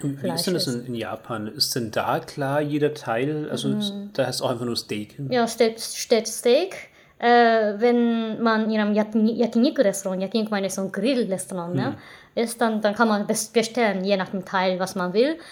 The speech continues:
Speaker 2: Aber in einem Re-, äh, Izakaya, also Kneipe oder, ähm, ja, Family-Restaurant und so, da, da steht normalerweise kein Stück, äh, wie kann ich, kein, wie kann ich sagen, kein, äh,
Speaker 1: Spezieller Teil.
Speaker 2: spezieller Teil. Ja.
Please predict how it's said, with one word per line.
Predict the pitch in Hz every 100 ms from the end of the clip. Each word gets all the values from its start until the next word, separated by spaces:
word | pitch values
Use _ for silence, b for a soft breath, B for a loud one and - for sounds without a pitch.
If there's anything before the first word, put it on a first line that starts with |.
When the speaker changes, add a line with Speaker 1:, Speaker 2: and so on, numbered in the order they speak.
| B -
Speaker 2:
Aber | 214 214 214 220
in | 214
einem | 208 202
Re-, | 196 233
äh, | 214 196 202
Izakaya, | 226 202 208 226 302
also | 247 208
Kneipe | 202 208 185 277 277 190 185 B B
oder, | 196 196 190 185 185 - - -
ähm, | 208 202 190 185
ja, | 196 202
Family-Restaurant | 226 254 240 175 190 - 190 190
und |
so, | 185 185
da, | 185 190
da | 190
steht | - 240 240
normalerweise | 233 233 247 302 254 240 240 240 -
kein | 226 202 202 190
Stück, | - - 233 226 - _ - - _
äh, | - 196
wie | 202
kann | 202
ich, | 185 180 B B B
kein, | - 196 190 190 185 b b
wie | 214
kann | 202 202
ich | 196
sagen, | - 180 175 175 175
kein, | 190 185 180 185
äh, | 196 185
Speaker 1:
Spezieller | 185 196 123 123
Teil. | 120 117
Speaker 2:
spezieller | 113 104 165
Teil. | 208 202 185 180 b b b _
Ja. | 196